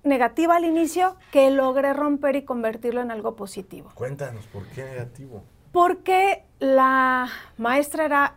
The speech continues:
Speaker 1: extraordinaria coach en el ejercicio, pero de nutrición no sabía nada.
Speaker 2: Ok.
Speaker 1: Y nos pesaba cada semana.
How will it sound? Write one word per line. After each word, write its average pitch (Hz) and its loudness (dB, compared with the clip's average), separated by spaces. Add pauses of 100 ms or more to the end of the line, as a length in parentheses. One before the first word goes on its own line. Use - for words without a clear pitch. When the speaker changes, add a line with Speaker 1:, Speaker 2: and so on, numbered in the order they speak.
Speaker 1:
extraordinaria 262 0 (460)
coach 302 2 (560)
en 240 -4
el 214 -4
ejercicio, 196 -14 (200)
pero 247 0
de 254 0
nutrición 269 -2
no 349 0
sabía 311 -2
nada. 330 0 (340)
Speaker 2:
Ok. 101 -18 (760)
Speaker 1:
Y 349 0 (300)
nos 294 0
pesaba 320 0
cada 320 0
semana. 285 -2